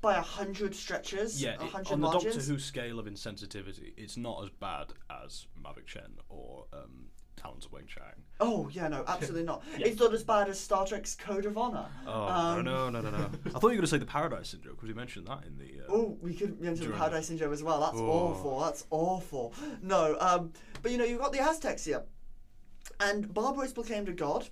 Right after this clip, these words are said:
Speaker 1: um, and the Doctor, Ian, and um, Susan become her hand, like, like, servants, and end up engaging in a political rivalry between two Aztec high priests, one of whom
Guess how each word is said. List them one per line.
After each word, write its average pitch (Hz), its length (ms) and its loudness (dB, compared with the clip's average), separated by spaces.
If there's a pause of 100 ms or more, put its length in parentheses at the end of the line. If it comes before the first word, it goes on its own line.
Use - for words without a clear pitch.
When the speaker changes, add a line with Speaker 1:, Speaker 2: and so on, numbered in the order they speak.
(360)
Speaker 1:
um, 175 400 4 (380)
and 180 360 2 (100)
the 190 80 -4
Doctor, 214 400 2
Ian, 180 440 2 (100)
and 170 480 2 (1000)
um, 156 260 2
Susan 196 480 -2
become 185 520 -2
her 170 180 -2
hand, 226 340 0 (120)
like, 170 200 -2 (140)
like, 170 280 -6 (220)
servants, 226 560 4 (420)
and 202 220 2
end 240 140 2
up 247 140 0
engaging 208 640 -2
in 180 320 -4 (480)
a 202 80 2
political 233 560 2
rivalry 196 500 2
between 202 340 -6
two 220 320 -6
Aztec 190 440 0
high 170 200 0
priests, - 680 -6 (260)
one 208 220 4
of 226 120 2
whom 190 320 0